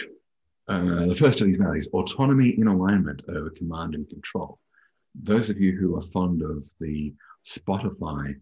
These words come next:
videos, um, that, uh, uh,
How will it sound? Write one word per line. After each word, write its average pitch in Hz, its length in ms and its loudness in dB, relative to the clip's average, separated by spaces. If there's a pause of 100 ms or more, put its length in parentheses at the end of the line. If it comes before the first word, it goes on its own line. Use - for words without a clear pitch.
(220)
videos, 69 640 -6 (120)
um, 71 380 -4 (380)
that, 71 440 -6
uh, 73 180 -4 (420)
uh, 69 1120 -6